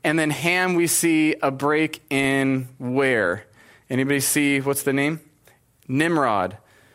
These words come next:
right? So,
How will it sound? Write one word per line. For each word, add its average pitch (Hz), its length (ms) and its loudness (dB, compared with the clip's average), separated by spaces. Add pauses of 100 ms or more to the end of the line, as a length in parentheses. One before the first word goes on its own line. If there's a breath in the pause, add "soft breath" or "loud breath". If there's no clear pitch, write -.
(220 soft breath)
right? 139 380 0 (960 soft breath)
So, 202 580 0